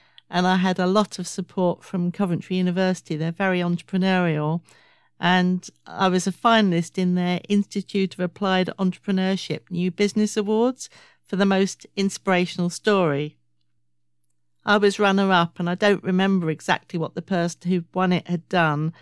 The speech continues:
but I remember it was a disabled chap who had a really wonderful inspirational story, and I was really happy with that. But perhaps another year I would have won it,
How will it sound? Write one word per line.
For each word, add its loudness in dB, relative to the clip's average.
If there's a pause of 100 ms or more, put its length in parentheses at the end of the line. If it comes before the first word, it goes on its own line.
(200)
but -4
I 6
remember 2
it -2
was -2
a -2
disabled -2
chap -2
who -2
had 0
a 0
really 0
wonderful 0
inspirational -4
story, -2 (240)
and 0
I 4
was 2
really 2
happy -4
with -6
that. -6 (840)
But -2
perhaps 0
another 2
year 2
I 4
would 2
have -2
won 0
it, -4